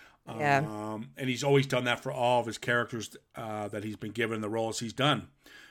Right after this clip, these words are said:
Speaker 2: But this role, he, but this particular role, he has gone above and beyond.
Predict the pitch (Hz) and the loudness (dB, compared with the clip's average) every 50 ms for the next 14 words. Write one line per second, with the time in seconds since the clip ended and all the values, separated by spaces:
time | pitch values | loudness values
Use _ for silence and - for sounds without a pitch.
0 | - _ - - - - - - - 156 175 190 185 - 151 139 147 151 156 151 | -20 _ -12 -12 -12 -12 -6 0 4 6 6 6 4 4 4 4 6 6 8 8
1 | 139 123 113 110 - 139 151 170 175 170 156 - _ _ _ _ _ _ _ _ | 8 6 4 2 0 0 2 2 0 -2 -4 -10 _ _ _ _ _ _ _ _
2 | _ - - - - _ _ _ - 139 131 113 - - 180 170 - - 139 - | _ -20 -20 -20 -20 _ _ _ -4 -4 -4 -2 0 0 0 0 -2 -4 -2 0
3 | 165 156 143 139 135 127 131 127 127 127 123 113 104 - 139 143 135 113 104 123 | 0 0 2 2 2 2 4 4 4 4 2 0 -2 -2 0 0 0 0 0 0
4 | 117 117 113 110 107 107 104 101 101 - - - - _ _ _ _ _ _ _ | 0 2 2 2 0 0 -2 -4 -6 -6 -8 -8 -12 _ _ _ _ _ _ _
5 | - - - 117 - 117 113 110 110 104 113 110 101 110 107 110 110 110 110 110 | -20 -16 -6 -2 2 2 2 2 0 0 -2 -2 -2 -4 -2 0 0 0 0 0
6 | 107 104 95 92 | 0 -2 -4 -8